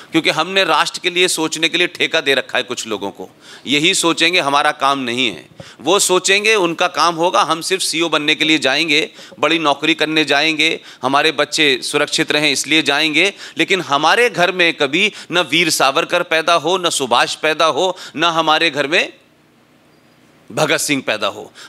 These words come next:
हमारे यहाँ तो बच्चा ऐसा पैदा हो जो पढ़े लिखे और अमेरिका में सीईओ बन जाए, हमारी चार गाड़ियाँ हों, आठ मंजिल का मकान हो। ये जो बाकी काम हैं लड़ने भिड़ने के, ये कुछ गरीब वरीब लोग हैं जिन्हें राष्ट्रवाद की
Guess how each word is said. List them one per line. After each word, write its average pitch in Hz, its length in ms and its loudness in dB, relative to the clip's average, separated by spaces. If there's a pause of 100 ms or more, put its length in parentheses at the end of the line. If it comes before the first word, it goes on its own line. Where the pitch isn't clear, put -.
हमारे 185 300 2
यहाँ 226 120 2
तो 220 80 2
बच्चा 180 340 0
ऐसा 185 220 0
पैदा 160 300 0
हो 170 260 2
जो 180 120 0
पढ़े 151 340 2
लिखे 175 400 0 (200)
और 175 120 2
अमेरिका 175 380 0
में 226 80 0
सीईओ 220 320 2
बन 123 180 -4
जाए, - 300 -10 (960)
हमारी 190 280 2
चार 190 320 2
गाड़ियाँ 160 400 2
हों, 180 340 2
आठ 165 320 0
मंजिल 165 240 -2
का 170 160 0
मकान 143 400 0
हो। 139 340 -4 (280)
ये 214 140 -2
जो 269 140 2 (120)
बाकी 180 400 2
काम 247 360 2
हैं 240 160 0
लड़ने 226 320 2
भिड़ने 196 360 0
के, 220 120 -4
ये 226 160 -4
कुछ 214 200 -8
गरीब 175 320 0
वरीब 196 200 0
लोग 170 240 2
हैं 170 320 0
जिन्हें 180 220 0
राष्ट्रवाद 160 480 0
की 175 200 0